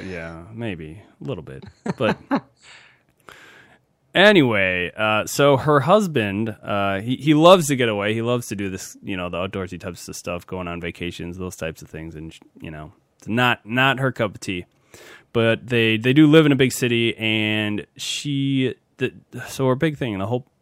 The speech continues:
point of this article is she does not want her toddler to end up like her, essentially. And, and she's, she's just always been this way her whole life. Um, since she was younger, hasn't, hasn't really <laughs> been the outdoorsy type.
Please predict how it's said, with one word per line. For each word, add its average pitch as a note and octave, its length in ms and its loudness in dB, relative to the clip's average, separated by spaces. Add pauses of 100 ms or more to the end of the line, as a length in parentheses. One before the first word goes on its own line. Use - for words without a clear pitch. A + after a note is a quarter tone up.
(120)
point C#3 300 -6
of G#2 80 -8
this F#2+ 160 -10
article F#2 420 -10
is G2 100 -12
she - 160 -10
does B2 220 -8
not A2+ 240 -4
want A2 260 -2
her G#2+ 240 -6
toddler B2+ 760 0 (400)
to A#2+ 440 -2
end C3+ 160 2
up D3+ 160 4
like C#3 280 2
her, D#3 240 2
essentially. G2 800 -8 (500)
And, A2+ 340 -2 (180)
and A2 360 -6
she's, C#3+ 380 -4
she's F3+ 220 -4
just F3 140 4
always A3 260 10
been E3 180 6
this B2+ 180 -2
way G2 140 -4
her G#2 100 -2
whole A#2 180 -2
life. F#2 400 -4
Um, G2 300 -12
since A#2+ 260 -6
she - 140 -10
was G2+ 200 -6
younger, F#2 600 -10 (220)
hasn't, G#2 400 -8 (260)
hasn't - 320 -16
really A#2 160 -6
<laughs> - 0 -
been C3 160 -4
the E3+ 100 0
outdoorsy D#3 480 0
type. D3 340 4